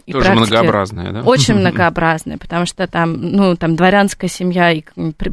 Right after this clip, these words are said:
Speaker 1: приданное в дворянской семье – это совсем не то же самое, что, э, м, мещанская семья, да, это совершенно разные практики и, э,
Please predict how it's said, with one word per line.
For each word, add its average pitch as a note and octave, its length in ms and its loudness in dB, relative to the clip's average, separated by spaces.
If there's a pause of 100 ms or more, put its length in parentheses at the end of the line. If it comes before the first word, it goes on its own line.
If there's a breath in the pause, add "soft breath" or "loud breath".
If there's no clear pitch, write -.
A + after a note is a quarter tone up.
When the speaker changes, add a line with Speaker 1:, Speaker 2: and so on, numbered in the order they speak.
Speaker 1:
приданное E3 640 0
в - 60 -14
дворянской E3 500 -2
семье – F3+ 420 -2 (400 loud breath)
это F3 400 -2
совсем F3+ 800 2
не F#3 140 4
то F3+ 180 0
же E3 100 -2
самое, D#3 420 -2
что, D3+ 460 -4 (380 loud breath)
э, - 40 -6
м, D#3 960 -2 (240)
мещанская E3 640 2
семья, D3 380 -12
да, F3+ 100 -4
это F#3 160 -2
совершенно F3 560 -2
разные D#3 580 -2 (320 soft breath)
практики - 540 -4
и, E3 380 -2
э, D#3 60 -2